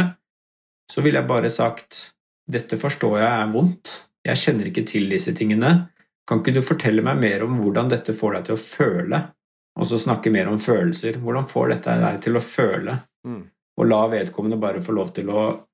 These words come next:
Speaker 1: øse på. Du kan til og med også si at «jeg er ikke så interessert i temaene nødvendigvis. Kanskje du synes jeg er dum som ikke bryr meg om det. Jeg må også sette noen grenser, <laughs>
Speaker 2: Mm.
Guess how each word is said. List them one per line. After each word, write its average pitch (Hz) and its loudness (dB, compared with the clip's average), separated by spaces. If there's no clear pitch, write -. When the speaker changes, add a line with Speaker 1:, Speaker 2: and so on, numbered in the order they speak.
Speaker 1:
øse 104 0
på. 104 -2
Du 123 0
kan 151 2
til 113 2
og 151 2
med 214 2
også 180 0
si 151 -2
at 127 -2
«jeg - -10
er - 0
ikke 123 -8
så 160 -2
interessert 160 -2
i 127 4
temaene 104 2
nødvendigvis. 120 2
Kanskje 117 -2
du 120 0
synes 110 -4
jeg 110 2
er 107 2
dum 117 2
som 123 0
ikke 107 2
bryr 101 0
meg 101 2
om 104 4
det. 127 4
Jeg 117 2
må 127 -2
også 147 -4
sette 127 -2
noen 110 4
grenser, 131 0
<laughs> - 0
Speaker 2:
Mm. 110 -12